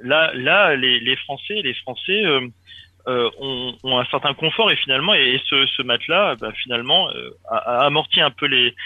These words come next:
les accidents de la vie, mais finalement, ça, ça, ça endort un petit peu. Donc finalement, nous, on est, on est dans des marchés qui sont beaucoup plus dynamiques et beaucoup plus, euh, beaucoup, beaucoup plus compétitifs. Enfin, en tout cas, en, en ce qui nous concerne. Et effectivement, et pour rebondir sur ce que disait Anne-Christelle sur, euh,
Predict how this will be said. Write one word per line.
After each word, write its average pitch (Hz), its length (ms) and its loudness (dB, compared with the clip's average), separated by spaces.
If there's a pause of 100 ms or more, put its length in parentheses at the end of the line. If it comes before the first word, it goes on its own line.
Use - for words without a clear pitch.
(140)
les 123 100 0
accidents 131 300 0
de 127 60 -4
la 123 100 2
vie, 190 200 0
mais 135 120 0
finalement, 139 540 0 (360)
ça, 127 160 2 (180)
ça, 120 240 2 (320)
ça 117 80 -4
endort 135 280 -2
un 135 60 -2
petit - 160 -8
peu. 185 160 -4
Donc 139 160 -4
finalement, 143 420 0 (220)
nous, 170 80 2
on 175 80 2
est, 160 140 2
on 143 100 -2
est 135 80 -2
dans 131 120 0
des 127 80 -2
marchés 135 300 2
qui - 100 0
sont 135 120 -2
beaucoup 135 220 -14
plus 143 120 -14
dynamiques 139 480 -2 (380)
et 127 100 0
beaucoup 143 300 -10
plus, 175 400 0
euh, 135 300 0 (360)
beaucoup, 127 380 -12
beaucoup 151 240 -12
plus - 120 -6
compétitifs. 156 640 0 (100)
Enfin, 131 180 -2
en 123 80 0
tout - 100 -4
cas, 151 180 4
en, 127 120 -2 (140)
en 127 160 2
ce - 60 -10
qui 143 80 0
nous 127 80 -4
concerne. 160 360 0
Et 135 40 2
effectivement, 185 420 0
et 131 140 2
pour 160 180 -6
rebondir 165 360 0
sur - 120 -4
ce - 60 -8
que 160 60 -4
disait 143 180 -4
Anne-Christelle 151 460 -2
sur, 131 300 0
euh, 123 120 -2